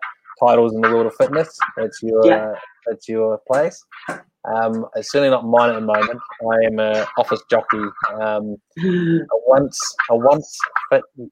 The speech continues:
Speaker 1: strong young buck who has got sucked in by the, uh, office and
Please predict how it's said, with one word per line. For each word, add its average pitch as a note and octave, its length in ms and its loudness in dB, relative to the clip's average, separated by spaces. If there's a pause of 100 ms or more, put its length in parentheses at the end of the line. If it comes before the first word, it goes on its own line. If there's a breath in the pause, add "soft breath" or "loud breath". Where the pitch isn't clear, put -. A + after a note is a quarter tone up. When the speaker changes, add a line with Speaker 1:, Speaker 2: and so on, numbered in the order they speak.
(120)
Speaker 1:
strong A#2 400 2
young A2+ 220 -2 (100)
buck A#2 200 0 (300)
who A2 280 -2
has G#2+ 440 -6 (220)
got G#2 160 -8
sucked - 320 -4
in A2 200 0
by G#2+ 320 4
the, G#2+ 500 -2
uh, G2+ 40 -6 (460)
office - 460 -2 (140)
and A2 460 -2